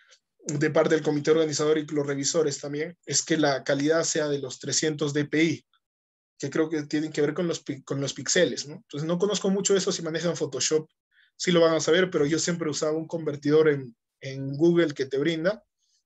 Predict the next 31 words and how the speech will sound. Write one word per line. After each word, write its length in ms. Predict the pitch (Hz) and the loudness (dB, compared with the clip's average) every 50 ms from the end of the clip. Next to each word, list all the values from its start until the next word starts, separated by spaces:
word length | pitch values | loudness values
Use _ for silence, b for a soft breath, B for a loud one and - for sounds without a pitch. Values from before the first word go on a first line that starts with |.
| _ | _
y 80 | - 151 | -4 -2
te 100 | 143 151 | -2 0
convierte 380 | 143 156 151 160 165 151 175 165 | 0 0 2 2 0 2 2 2
las 160 | 156 143 147 | 2 2 0
imágenes 520 | 147 151 151 147 165 156 151 151 151 143 | -2 -4 -6 -6 -6 -8 -8 -8 -6 -6
a 40 | 165 | -4
esa 180 | 156 - 156 151 | -4 -4 -2 -2
calidad, 400 | 156 147 147 143 156 185 196 - _ _ _ _ _ _ _ _ | 0 0 2 2 2 2 0 -4 _ _ _ _ _ _ _ _
y 80 | 160 | -4
traten 320 | 147 165 170 165 170 190 185 | 2 4 4 4 4 2 0
de 80 | 165 | 0
que 120 | 156 156 143 | -2 -2 -4
no 140 | 147 143 | -4 -4
te, 140 | 143 147 143 143 | -4 -6 -6 -6
se 220 | - - 147 139 - | -6 -6 -8 -6 -4
tergiverse 500 | - 139 131 - - 143 151 143 - 151 | -4 -4 -2 0 2 2 2 2 2 -2
mucho. 320 | 143 160 165 160 - - - _ _ _ _ _ _ _ - | -2 -2 -2 -2 -4 -6 -6 _ _ _ _ _ _ _ -10
Entonces, 540 | 147 143 135 143 160 160 147 - - - _ _ _ _ | -8 -6 -2 -2 0 0 0 -2 -4 -8 _ _ _ _
eso 280 | - 156 156 147 - 147 | -2 0 0 0 0 -2
es 80 | 131 135 | -4 -2
muy 100 | 143 147 | -2 -2
importante. 540 | 143 135 127 120 - - 117 98 92 - _ | -2 -4 -6 -10 -10 -10 -12 -12 -14 -10 _
Y 120 | 170 160 | -6 -2
por 180 | 160 214 220 254 | 2 4 4 4
último, 500 | 262 190 - 175 160 160 180 208 226 - | 4 2 2 2 2 2 2 0 -2 -2
para 160 | - 143 151 | -2 -2 0
una 180 | 156 170 175 170 | 0 0 0 -2
perspectiva 520 | 170 151 139 - 143 - - 165 160 151 | -2 -4 -4 -8 -8 -2 2 2 4 4
igualito 400 | 135 131 131 139 156 - - 139 | 2 2 0 0 -2 -2 -2 -4
de 60 | 131 | -4
revisor, 460 | 120 120 120 120 113 - 143 135 - | -4 -6 -6 -4 0 2 2 2 2